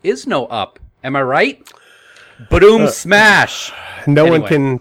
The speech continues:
Speaker 2: hear me scream in space either, as I'm wont to do right now. <laughs>
Speaker 1: Sorry, sorry. Anyway, Deadline is reporting that Paramount Pictures has put a pause on the Star Trek film in development, which was to be written and directed by Fargo's Noah Hawley.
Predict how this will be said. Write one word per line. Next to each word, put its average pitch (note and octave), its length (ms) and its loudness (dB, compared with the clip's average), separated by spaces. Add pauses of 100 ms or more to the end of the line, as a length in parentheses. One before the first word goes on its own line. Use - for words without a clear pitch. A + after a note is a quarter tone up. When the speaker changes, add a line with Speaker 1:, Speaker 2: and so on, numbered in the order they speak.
Speaker 2:
hear D#3 180 0
me C#3+ 120 2
scream E3+ 400 2
in B2 80 0
space B2+ 340 0
either, C3 300 0
as A#2+ 100 -2
I'm B2 160 0
wont A#2+ 220 0
to C3+ 80 0
do A#2+ 140 2
right A2+ 200 0
now. G#2+ 380 -4
<laughs> - 40 -20
Speaker 1:
Sorry, A#2+ 380 -4
sorry. A#2 320 -6 (380)
Anyway, D#3 380 -2
Deadline E3+ 500 -8
is D#3+ 100 -14
reporting D3 400 -10
that B2 160 -12
Paramount C#3+ 400 -12
Pictures C3 380 -16
has A#2+ 420 -10
put - 160 -12
a C3+ 80 -10
pause C3+ 760 -6 (280)
on C3 140 -6
the A#2+ 60 -10
Star C3+ 240 -4
Trek C3+ 220 -8
film C3 260 -12
in A#2 100 -12
development, A2 580 -12
which A2+ 240 -18
was A2+ 100 -16
to B2 100 -14
be G#2 140 -12
written A2 460 -14
and A#2 200 -12
directed G#2 460 -12
by G2+ 120 -10
Fargo's F#2+ 580 -12
Noah G2 300 -14
Hawley. A2+ 400 -8